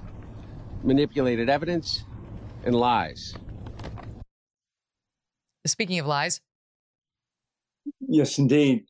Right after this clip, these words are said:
Speaker 3: It, what he's doing here is he's using aggression behavior in the form of attacks to tee up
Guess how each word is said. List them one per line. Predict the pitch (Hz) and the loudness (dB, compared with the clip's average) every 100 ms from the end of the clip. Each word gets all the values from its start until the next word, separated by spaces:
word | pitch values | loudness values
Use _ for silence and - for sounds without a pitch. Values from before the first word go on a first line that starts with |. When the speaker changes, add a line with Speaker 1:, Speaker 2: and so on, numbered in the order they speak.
| _ _ _ - | _ _ _ 2
Speaker 3:
It, | 185 | 2
what | - 175 | 6 4
he's | 170 139 | 4 4
doing | 170 180 202 | 6 6 4
here | 170 185 175 175 | 2 4 6 6
is | 151 - | 4 0
he's | 160 123 | -2 0
using | 160 151 160 151 | 2 4 4 2
aggression | 123 147 143 135 147 127 | 4 4 4 4 4 4
behavior | 123 110 127 120 117 113 - _ - | 4 4 4 4 2 0 0 _ 4
in | 156 | 6
the | 139 | 4
form | - 147 147 151 | 4 4 6 6
of | 143 | 4
attacks | 156 - 160 147 127 123 - - - - - _ - | 0 -4 0 2 2 -2 -6 -8 -10 -20 -20 _ 4
to | 165 151 143 143 143 139 - _ - | 6 8 8 6 4 2 -2 _ -6
tee | - 202 196 196 | 2 2 4 4
up | 170 165 160 - | 6 6 6 2